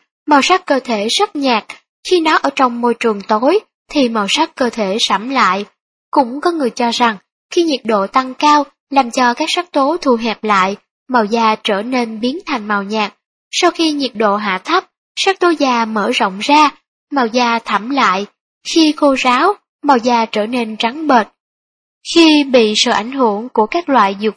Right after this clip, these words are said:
phẩm hóa học, cũng có thể làm cho động vật đổi màu. Ngoài những nhân tố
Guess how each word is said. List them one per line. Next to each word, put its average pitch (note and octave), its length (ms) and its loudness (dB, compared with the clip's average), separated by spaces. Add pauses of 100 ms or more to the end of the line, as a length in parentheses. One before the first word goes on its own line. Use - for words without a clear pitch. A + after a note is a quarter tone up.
phẩm G3+ 260 0
hóa D#4 120 0
học, D4+ 320 2 (380)
cũng C#4 240 2
có F#3+ 100 4
thể C4 180 0
làm B3+ 240 2
cho A3 240 4
động F#3+ 240 -4
vật G#3 200 0
đổi F#3 180 2
màu. B3 320 2 (440)
Ngoài C#4 280 6
những B3+ 160 -2
nhân D4 160 0
tố C4+ 260 2